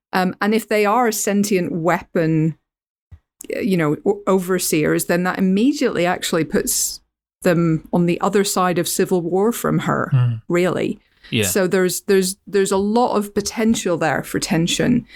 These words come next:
Speaker 1: even if everyone's trying to do the right thing, which we don't know about yet.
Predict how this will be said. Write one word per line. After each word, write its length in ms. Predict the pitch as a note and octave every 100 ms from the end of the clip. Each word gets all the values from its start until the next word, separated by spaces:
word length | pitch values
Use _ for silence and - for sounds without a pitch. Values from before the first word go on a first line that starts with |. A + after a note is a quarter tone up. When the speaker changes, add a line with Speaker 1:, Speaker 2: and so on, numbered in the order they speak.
| - _
Speaker 1:
even 320 | A3 G#3+ G#3
if 120 | F#3+ G3
everyone's 440 | F3+ F3+ E3+ E3+
trying 240 | - D#3+
to 60 | D#3
do 120 | D#3+
the 120 | D#3
right 200 | D3 D3+
thing, 320 | - E3 C3 D3
which 240 | - -
we 80 | D3
don't 160 | C#3+
know 140 | D#3 E3
about 240 | C#3 -
yet. 120 | C3